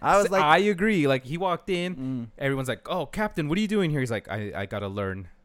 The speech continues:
Speaker 1: Yeah,
Speaker 2: And I was like,
Speaker 1: yes.
Speaker 2: "You know what?"
Speaker 1: Yeah, I thought it
Speaker 2: Nice.
Speaker 1: was, like, fair play to Hitsugaya. Then cutting over to absolutely somebody else, we're getting Shuhei. He's going out to be trained to master his Bankai.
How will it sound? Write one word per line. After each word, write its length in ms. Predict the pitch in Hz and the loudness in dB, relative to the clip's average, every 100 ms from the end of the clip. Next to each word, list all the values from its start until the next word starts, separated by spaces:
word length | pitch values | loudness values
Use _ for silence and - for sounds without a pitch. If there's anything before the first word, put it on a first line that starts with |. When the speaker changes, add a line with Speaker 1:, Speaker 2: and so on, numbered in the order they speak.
| _ - | _ -6
Speaker 1:
Yeah, 140 | 139 | -2
Speaker 2:
And 80 | 127 | -2
I 20 | |
was 120 | 107 127 | -2 -8
like, 80 | 120 | 0
Speaker 1:
yes. 220 | 147 127 | 2 2
Speaker 2:
"You 60 | 87 | 0
know 60 | |
what?" 160 | 175 156 - - - - - - - | -6 -8 -14 -20 -20 -20 -20 -20 -10
Speaker 1:
Yeah, 240 | 151 151 156 | 0 2 4
I 60 | |
thought 220 | 240 226 190 | 6 8 8
it 40 | |
Speaker 2:
Nice. 80 | 196 | 6
Speaker 1:
was, 120 | 170 | 4
like, 120 | 160 | 2
fair 280 | - 170 175 | 2 4 4
play 240 | - 160 131 | 4 4 4
to 40 | |
Hitsugaya. 500 | 131 - 127 110 90 - - - | 2 0 -2 -2 -4 -10 -8 2
Then 440 | 185 202 202 - _ _ _ - | 4 4 -2 -12 _ _ _ 4
cutting 260 | 185 170 | 6 6
over 180 | 165 147 | 4 4
to 120 | 139 | 2
absolutely 400 | 131 131 - 127 | 2 0 0 -4
somebody 340 | - 160 147 139 | 0 0 4 4
else, 180 | 131 | 4
we're 60 | 127 | 2
getting 140 | 123 | -2
Shuhei. 580 | 113 - 165 147 117 135 _ | -2 2 4 4 4 0 _
He's 240 | 143 151 | -2 0
going 220 | 139 160 | 2 2
out 120 | 147 131 | 2 -2
to 60 | |
be 100 | 127 | -8
trained 300 | - 147 135 | -6 -2 -2
to 40 | 127 | -2
master 380 | 131 131 117 | -2 -2 -2
his 140 | 123 - | -6 -4
Bankai. 680 | 117 139 220 - 101 80 | 0 2 2 0 -2 -4